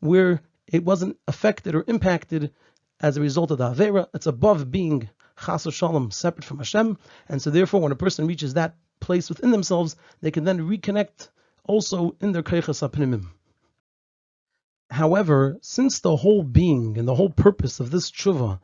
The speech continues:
is to fill the blemish and what's lacking in the kochos pnimim, so we must say that it's from a level in the nefesh that has a connection to the kochos pnimim. And also that what became missing through the Averis takes up space on this level, because it relates to it. That's the whole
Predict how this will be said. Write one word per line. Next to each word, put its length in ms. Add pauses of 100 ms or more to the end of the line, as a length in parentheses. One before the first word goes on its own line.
(280)
is 140
to 100
fill 260
the 120
blemish 500
and 80
what's 220
lacking 400
in 80
the 60
kochos 380
pnimim, 580 (560)
so 140
we 80
must 300
say 240
that 160
it's 100
from 140
a 40
level 360
in 80
the 80
nefesh 520
that 100
has 120
a 60
connection 480
to 80
the 100
kochos 440
pnimim. 420 (1040)
And 220
also 480
that 200
what 200
became 420
missing 360
through 240
the 180
Averis 420
takes 240
up 140
space 340
on 80
this 160
level, 380 (100)
because 240
it 40
relates 400
to 120
it. 60
That's 200
the 100
whole 240